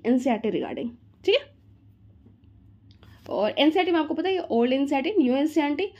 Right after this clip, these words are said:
और सिक्स, इलेवन, ट्वेल्व, ये सब आपको बहुत अच्छे से वहाँ पे क्लियर हो जाएगा, जो भी आईबीसी से regarding क्वेश्चंस आएंगे। फिफ्थ नंबर क्वेश्चन देखते हैं। With reference to the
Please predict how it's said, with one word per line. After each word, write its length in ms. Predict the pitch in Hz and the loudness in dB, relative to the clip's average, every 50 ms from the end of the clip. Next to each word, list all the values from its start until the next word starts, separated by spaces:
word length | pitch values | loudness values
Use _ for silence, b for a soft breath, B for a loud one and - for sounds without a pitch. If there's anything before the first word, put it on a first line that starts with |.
| B B B B B B B | B B B B B B B
और 200 | - 233 233 233 | 4 4 4 4
सिक्स, 440 | 247 - 320 311 - - - - - - _ - - | 2 0 -2 -2 -2 -10 -20 -20 -20 -20 _ -4 0
इलेवन, 340 | 247 262 254 254 269 302 311 | 2 2 2 2 2 0 -2
ट्वेल्व, 400 | - - - 269 240 247 285 277 - - - | -4 -4 -2 0 0 0 0 -4 -8 -4 -2
ये 100 | 262 311 | 0 0
सब 220 | - - 415 403 | 2 2 2 4
आपको 260 | 349 294 - - 262 | 4 2 2 0 -4
बहुत 300 | 226 254 254 285 320 320 | -4 -2 0 0 0 0
अच्छे 260 | 339 320 - 285 220 233 | -2 -2 0 0 0 0
से 240 | 233 285 339 - - - | -2 -4 -8 -8 -8 -10
वहाँ 220 | 226 226 214 226 - | -8 -8 -8 -8 -6
पे 80 | 311 339 - B B B B B B B | -8 -8 -8 B B B B B B B
क्लियर 200 | 277 294 339 349 | 2 4 4 4
हो 60 | 349 | 4
जाएगा, 260 | 269 311 311 320 330 - - - _ _ - | 4 4 4 4 2 0 -4 -8 _ _ -8
जो 160 | 247 247 269 | -2 0 2
भी 120 | 247 320 320 | 2 2 2
आईबीसी 420 | - 262 262 254 269 277 294 285 | 2 2 0 0 -2 -2 -4 -4
से 80 | 269 294 | -2 0
regarding 360 | 262 262 247 226 240 339 466 - _ - | 0 2 2 2 0 0 -2 -6 _ -4
क्वेश्चंस 480 | 247 240 240 - - 269 277 269 - | -4 -4 -4 -4 -6 -6 -6 -4 -4
आएंगे। 280 | 277 254 262 269 294 359 - - b b b b b b b - _ _ _ - - _ - - - _ _ - - - - - - - _ - - - _ - - - - - - - - - - - - - - - - - - - - - - 226 | -4 -2 -2 -2 -2 -4 -6 -8 b b b b b b b -20 _ _ _ -20 -20 _ -20 -20 -20 _ _ -20 -20 -20 -20 -20 -20 -20 _ -20 -20 -20 _ -20 -20 -20 -20 -20 -20 -20 -20 -20 -20 -20 -20 -20 -20 -20 -20 -20 -20 -20 -14 -4 -2 -2
फिफ्थ 500 | 180 - - - - 339 523 - - 453 | -2 -2 -6 -2 -2 -2 -2 0 0 0
नंबर 240 | 339 247 226 240 240 | 0 2 2 0 2
क्वेश्चन 300 | 226 254 262 - 254 190 | 2 2 2 2 -2 -4
देखते 180 | 208 226 - | -4 -4 -4
हैं। 200 | 403 392 b b b b b b b b - | -6 -8 b b b b b b b b -4
With 120 | 370 381 - | -4 -2 0
reference 500 | 381 370 370 - 427 554 605 - - - | 0 0 0 2 -2 -2 -2 -4 -4 -4
to 100 | 247 208 | -4 -2
the 120 | - | -2